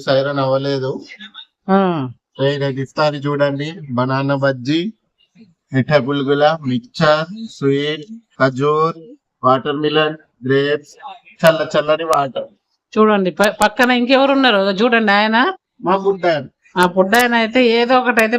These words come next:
Speaker 2: మంచిగా కూర్చుంటాడండి. మా పెద్ద ఆయన రాడు, ఆయనకు కూడా వాటర్ మిలన్ అంటే ఇష్టము.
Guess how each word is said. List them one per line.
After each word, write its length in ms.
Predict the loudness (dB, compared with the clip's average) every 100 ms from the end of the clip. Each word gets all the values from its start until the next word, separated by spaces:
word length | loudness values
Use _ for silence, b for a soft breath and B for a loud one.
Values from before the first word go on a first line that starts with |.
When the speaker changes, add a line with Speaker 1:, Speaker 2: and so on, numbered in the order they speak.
| 0
Speaker 2:
మంచిగా 280 | 0 2 2
కూర్చుంటాడండి. 720 | 2 2 0 2 2 2 2 0 -2 -10 -10 -10 _ -4
మా 80 | -2 0
పెద్ద 180 | -2 2 2
ఆయన 160 | 2 2
రాడు, 240 | 2 2 0 -4 _ _ -2 0
ఆయనకు 300 | 2 0 0
కూడా 120 | 0 4
వాటర్ 280 | 2 2 -2
మిలన్ 260 | 0 2 2
అంటే 160 | 2 0 0
ఇష్టము. 380 | 0 0 2